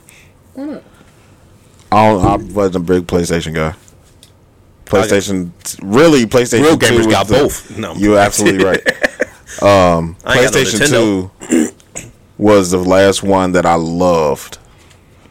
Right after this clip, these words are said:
Speaker 2: And then after PlayStation two, the three and the Xbox three sixty dropped at the same time. And I went over my homie house, and, um, I was actually playing Guitar Hero.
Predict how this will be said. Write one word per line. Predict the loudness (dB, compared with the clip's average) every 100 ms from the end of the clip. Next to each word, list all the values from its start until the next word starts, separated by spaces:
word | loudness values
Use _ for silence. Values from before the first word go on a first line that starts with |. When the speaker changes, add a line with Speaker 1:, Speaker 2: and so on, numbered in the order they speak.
| _ _ _ _ _ -4
Speaker 2:
And | 0
then | 2
after | 2 0 0
PlayStation | 0 2 0 -2 -4
two, | 0 2 2
the | -2
three | -2 0 2 2 0
and | -2
the | -2
Xbox | -2 0 -2 -2
three | -4
sixty | -2 -4 -4 -4
dropped | -2 0 -2
at |
the | -4
same | -4 -2 -2
time. | -2 -2 -2 -4 -6
And | -6 -2
I | -2
went | 0
over | 0 0
my | -2
homie | 0 0 0 0
house, | 0 0 -2 -6 -18 -20 -20 _ _ _ -6
and, | -4 -2 0
um, | 0 -2 -4 -8 -16 _ _ _ -6
I | 0
was | 2
actually | 2 0 -4
playing | -4 -4
Guitar | -2 0 0
Hero. | 0 -2 -4 -6